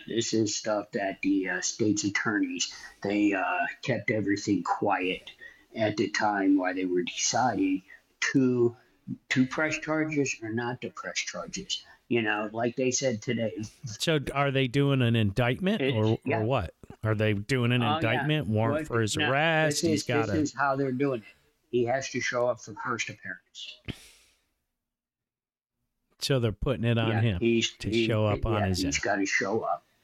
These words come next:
Speaker 1: Yeah.
Speaker 2: Eh, he's not gonna do any jail time.
Speaker 1: No, no.
Speaker 2: Ever.
Speaker 1: Because, um, you know, like
Speaker 2: Yeah.
Speaker 1: I said,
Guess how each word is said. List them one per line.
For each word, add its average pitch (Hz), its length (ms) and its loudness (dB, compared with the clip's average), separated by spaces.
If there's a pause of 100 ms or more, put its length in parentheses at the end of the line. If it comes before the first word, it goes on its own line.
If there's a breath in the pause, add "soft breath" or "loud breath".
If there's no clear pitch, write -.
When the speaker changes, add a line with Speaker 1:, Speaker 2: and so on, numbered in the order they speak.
(460 soft breath)
Speaker 1:
Yeah. 170 160 0 (280)
Speaker 2:
Eh, 294 260 4
he's 233 260 4
not 139 220 0
gonna 123 200 2
do 110 240 4
any 131 220 2
jail 95 360 2
time. 85 340 -4
Speaker 1:
No, 147 300 0 (120)
no. - 160 -4
Speaker 2:
Ever. - 280 -4 (1600 loud breath)
Speaker 1:
Because, 147 600 2
um, 131 480 2 (1300)
you 143 140 0
know, 135 200 0
like 139 200 0
Speaker 2:
Yeah. 143 120 0
Speaker 1:
I 143 60 -2
said, 113 480 -6